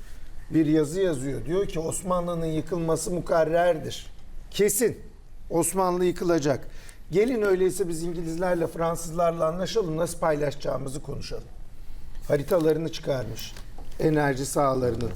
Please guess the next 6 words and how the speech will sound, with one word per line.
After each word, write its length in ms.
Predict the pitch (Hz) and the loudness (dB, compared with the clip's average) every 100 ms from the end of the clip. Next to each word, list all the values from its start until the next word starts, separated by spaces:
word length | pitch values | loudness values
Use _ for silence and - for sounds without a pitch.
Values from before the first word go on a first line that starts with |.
| - - - - | -4 -4 -4 0
tabii 280 | 160 147 143 | 2 2 2
sahaların 540 | 127 143 127 123 117 | 0 0 2 2 0
falan. 280 | 113 135 104 - - - - - | -2 -4 -4 -6 -6 -8 -6 -6
Şimdi 340 | - 277 285 | 2 4 6
bugüne 520 | 277 247 277 262 240 233 175 | 4 4 6 6 4 2 2
geleceksek 800 | 170 156 139 135 - - 190 | 4 4 4 2 2 0 0